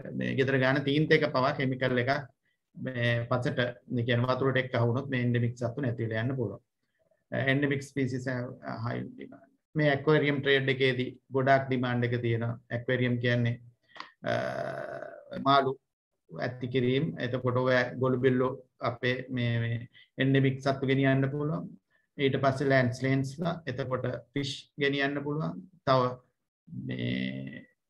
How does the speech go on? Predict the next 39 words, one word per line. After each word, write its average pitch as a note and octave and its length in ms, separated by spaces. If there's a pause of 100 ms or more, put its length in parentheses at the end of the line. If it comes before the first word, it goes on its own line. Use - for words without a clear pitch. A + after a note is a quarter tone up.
මේ B2+ 140
ඇක්වේරියම් C3+ 460
ට්‍රේඩ් C3 260
එකේදී B2+ 380
තව B2+ 300
ශාක C#3 360 (580)
ගෙනියලා C#3 520
හදා C#3 180
ගන්න C#3+ 300
පුළුවන්. D#3 320 (500)
ඒ, C3+ 140
ඒ C#3 180
කියන්නේ C3 260
එන්ඩෙමික් C#3 360
ශාක. C#3+ 260
ඉතින් D#3 280
මේක D3 240 (240)
ගියාම D3 420
ඒවා D3 180
නෑ, C#3 160
ඒ, C3 300
ඒ D3+ 200
එක්ස්ප්ලොයිටේෂන් C#3 720
එක C3+ 120
වැඩි C3 220
වෙච්චාම B2+ 380
ඒවට A#2+ 320
පාවිච්චිය C3+ 520 (600)
ඒවා C3 260
නැති B2 320
වෙලා C3 220
යනවා. F#2+ 160 (120)
ඉල්ලීගල් C#3 400
පෙට් C#3 220
ට්‍රේඩ් C3 300
මේකත් B2+ 340 (340)
තර්ජනයක්. B2 560
ඒ B2+ 80
කියන්නේ A#2 380